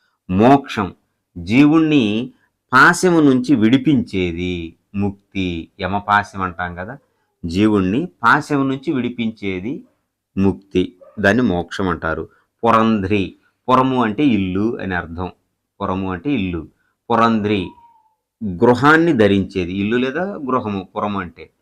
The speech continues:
గృహాన్ని ధరించేది ఇల్లాలు.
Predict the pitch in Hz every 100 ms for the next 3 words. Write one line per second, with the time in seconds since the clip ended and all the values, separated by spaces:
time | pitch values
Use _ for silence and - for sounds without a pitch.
0 | _ _ _ - 90 117 - 147 175 139
1 | 110 104 98 95 104 175 - - 110 98
2 | 85 80